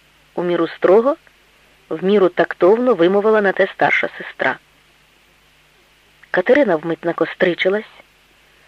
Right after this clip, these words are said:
Червоні плями виступили враз на її худорлявому, птахоподібному,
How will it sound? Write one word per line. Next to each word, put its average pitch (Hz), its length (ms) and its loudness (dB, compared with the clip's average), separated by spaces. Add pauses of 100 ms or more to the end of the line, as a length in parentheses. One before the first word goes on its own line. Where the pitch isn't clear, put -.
(320)
Червоні 233 400 2
плями 202 360 2
виступили 196 500 2
враз 185 300 4
на 175 100 0
її 180 160 0
худорлявому, 175 720 2
птахоподібному, 180 1000 -2